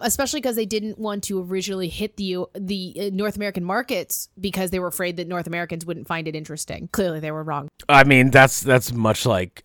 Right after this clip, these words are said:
Speaker 2: all of the, the Final Fantasy games, right?
Speaker 1: True.
Speaker 2: Like
Speaker 1: But to get interest in the game, uh, Tajiri revealed an extra Pokemon called Mew hidden within the game, which he believed created a lot of rumors and myths about the game, and it kept interest alive. The funny thing about that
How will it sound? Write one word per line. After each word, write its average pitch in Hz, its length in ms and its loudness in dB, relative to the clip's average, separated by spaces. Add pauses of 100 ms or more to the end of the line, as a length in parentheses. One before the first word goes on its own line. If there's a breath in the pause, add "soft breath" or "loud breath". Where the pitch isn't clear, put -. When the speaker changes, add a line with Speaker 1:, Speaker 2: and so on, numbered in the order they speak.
Speaker 2:
all 95 220 -4
of 92 140 -10
the, 80 400 -10
the 78 160 -14
Final 85 300 -8
Fantasy 82 360 -8
games, 69 420 -12
right? 80 200 -2
Speaker 1:
True. 170 140 -6
Speaker 2:
Like 156 520 -8
Speaker 1:
But 269 160 -2
to 277 80 -6
get 294 220 -4
interest 277 280 -6
in 262 60 -4
the 233 60 -4
game, 202 480 -4
uh, 190 160 0
Tajiri 247 440 -4
revealed 220 440 -2
an 202 160 -4
extra 320 260 -4
Pokemon 226 460 -2
called 196 280 -2
Mew 233 340 2
hidden 320 400 -2
within 247 380 -4
the 240 80 -4
game, 185 500 -4 (260 soft breath)
which 226 160 -2
he 247 60 -2
believed 220 400 -4
created 339 260 -4
a 320 40 -4
lot 311 140 0
of 294 80 -6
rumors 294 300 -4
and 240 180 -2
myths 311 340 -2
about 156 280 -4
the 151 80 -10
game, 139 340 -8 (100)
and 247 100 -4
it 226 80 -8
kept 359 320 -6
interest 214 360 -6
alive. 233 380 -4 (180 soft breath)
The 247 80 -6
funny 554 200 -4
thing 269 120 -6
about 220 220 -2
that 285 260 -2